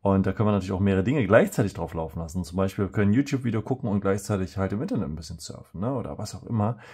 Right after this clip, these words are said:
Ich zeige euch mal, was ich meine. Wir öffnen einfach mal YouTube hier. So, dann nehme ich jetzt zwei Finger und ziehe die einfach von der Seite rein und der Bildschirm ist geteilt. Und jetzt suche ich mir auf der linken Seite quasi aus, was ich hier haben möchte, zum Beispiel das Internet, um beim Beispiel zu bleiben. Und jetzt lese ich hier was im Internet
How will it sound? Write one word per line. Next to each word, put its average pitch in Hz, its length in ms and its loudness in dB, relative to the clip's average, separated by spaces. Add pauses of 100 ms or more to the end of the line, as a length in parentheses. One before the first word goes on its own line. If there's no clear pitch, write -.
(160)
Ich 110 100 -2
zeige 156 160 4
euch 151 80 0
mal, 131 140 4
was 113 100 0
ich 110 80 -6
meine. 127 380 6 (280)
Wir - 100 0
öffnen 170 200 4
einfach 117 160 2
mal 98 140 6
YouTube 147 400 0
hier. 220 280 0 (1200)
So, 101 120 -2
dann 95 140 6
nehme 110 120 6
ich 110 60 2
jetzt - 320 -4 (300)
zwei 110 340 8
Finger 143 460 2 (180)
und 202 180 -2
ziehe 156 240 -2
die 113 120 2
einfach 104 200 2
von 107 160 2
der 104 80 4
Seite 98 320 4
rein 104 380 4 (240)
und 113 380 4
der 117 80 2
Bildschirm 117 320 2
ist 101 80 -6
geteilt. 123 400 2
Und 87 40 -2
jetzt 95 140 -2
suche 127 100 2
ich 113 60 -2
mir 110 100 2
auf 101 120 -2
der 107 100 4
linken 131 220 0
Seite 107 220 0
quasi 95 280 0
aus, 92 240 -4
was 90 140 -6
ich - 60 -14
hier 95 200 -4
haben 92 240 0
möchte, 90 240 -6
zum 90 140 -6
Beispiel 82 200 -8
das 82 80 -12
Internet, 101 400 0
um 85 120 -4
beim 82 120 -4
Beispiel 90 320 -6
zu - 120 -14
bleiben. 82 240 0 (340)
Und 285 80 -2
jetzt - 140 -2
lese 123 180 2
ich 95 60 0
hier 95 100 0
was 85 140 -8
im - 80 -8
Internet 107 400 -2